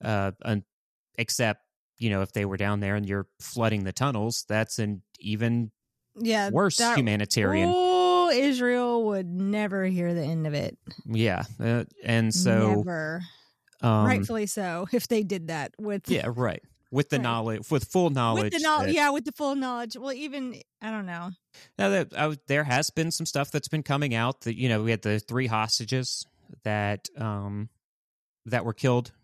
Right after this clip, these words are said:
Speaker 1: by the I D F.
Speaker 2: Right.
Speaker 1: By soldiers within the I D F.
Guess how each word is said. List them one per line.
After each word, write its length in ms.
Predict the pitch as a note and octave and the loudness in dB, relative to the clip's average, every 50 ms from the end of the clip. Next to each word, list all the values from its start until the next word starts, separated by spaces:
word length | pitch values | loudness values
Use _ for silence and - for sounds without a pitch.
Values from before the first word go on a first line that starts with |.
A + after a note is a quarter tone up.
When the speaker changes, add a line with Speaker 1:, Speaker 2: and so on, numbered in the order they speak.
| _ - _ _ _ | _ -20 _ _ _
Speaker 1:
by 220 | - A2 G#2+ A2 A2+ | -2 0 2 2 2
the 160 | A#2+ A#2+ A#2+ | 2 0 2
I 100 | A2 G#2+ | 2 2
D 180 | G#2+ A2+ G#2+ G2 | 2 2 2 2
F. 300 | G2+ A#2+ - - - - _ _ _ _ _ _ _ _ | 2 2 0 -4 -12 -20 _ _ _ _ _ _ _ _
Speaker 2:
Right. 360 | - F3+ F3+ E3+ E3 F3 - - _ - - _ - | -2 0 2 2 2 0 0 -4 _ -16 -20 _ -6
Speaker 1:
By 100 | G2+ G2 | -4 -4
soldiers 480 | - - B2 A#2 A#2 G#2+ B2 A#2+ G#2+ - | -2 0 0 0 2 2 2 0 2 2
within 260 | A2+ A2 A#2+ A#2 A#2 | 0 2 2 2 2
the 140 | A#2 A2+ A2 | 0 0 0
I 140 | A2 A2 G#2+ | 0 0 0
D 180 | A2 G#2+ G2+ | 0 0 0
F. 320 | G2 G#2 B2 C3 - - | 0 0 0 -2 -4 -12